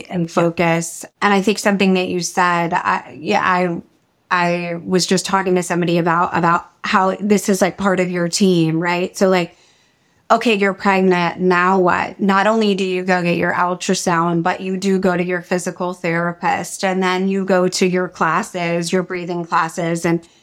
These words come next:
Speaker 1: it's this whole picture
Speaker 2: Yeah.
Speaker 1: so that you're starting to get the treatment, you know, early on. And I think, yeah, I think from an insurance perspective, you know, hopefully in the next couple of years,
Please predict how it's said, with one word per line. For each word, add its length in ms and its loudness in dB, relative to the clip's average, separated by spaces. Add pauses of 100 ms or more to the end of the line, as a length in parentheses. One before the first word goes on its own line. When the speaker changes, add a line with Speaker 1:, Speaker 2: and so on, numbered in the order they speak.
(480)
Speaker 1:
it's 240 0
this 200 0
whole 560 0
picture 920 -2 (300)
Speaker 2:
Yeah. 80 -8
Speaker 1:
so 80 0
that 180 0
you're 80 -2
starting 560 -2
to 140 -6
get 180 -6
the 100 -10
treatment, 800 -6 (160)
you 140 -6
know, 160 -4
early 360 0
on. 360 2
And 160 -2
I 80 -4
think, 340 -6 (1120)
yeah, 340 2 (160)
I 100 2
think 180 0
from 180 0
an 80 0
insurance 520 -2
perspective, 1120 -2 (120)
you 120 -6
know, 240 -2
hopefully 460 2
in 100 0
the 100 -2
next 320 -4
couple 220 -10
of 60 -6
years, 760 -4